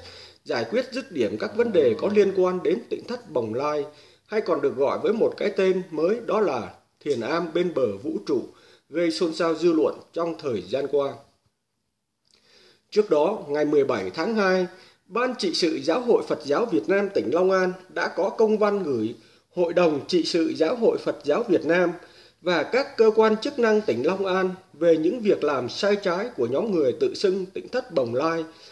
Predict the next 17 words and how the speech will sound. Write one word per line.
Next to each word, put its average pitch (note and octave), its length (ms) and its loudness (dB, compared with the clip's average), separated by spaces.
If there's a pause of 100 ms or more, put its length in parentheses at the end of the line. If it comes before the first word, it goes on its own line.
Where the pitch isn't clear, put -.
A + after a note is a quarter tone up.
(180)
ở C3 200 -4
xã - 280 -4
Hòa E3+ 280 0
Khánh E3+ 300 -4
Tây, G3 240 2 (140)
huyện - 240 -2
Đức A#3 200 -2
Hòa, B2+ 360 -4
tỉnh G#2+ 260 -6
Long E3 180 -2
An. D#3+ 200 0 (1160)
Theo F3 160 2
đó, E3 380 2 (200)
trong G#3+ 220 2
thời D#3 260 2
gian E3 240 4
qua, D#3+ 260 4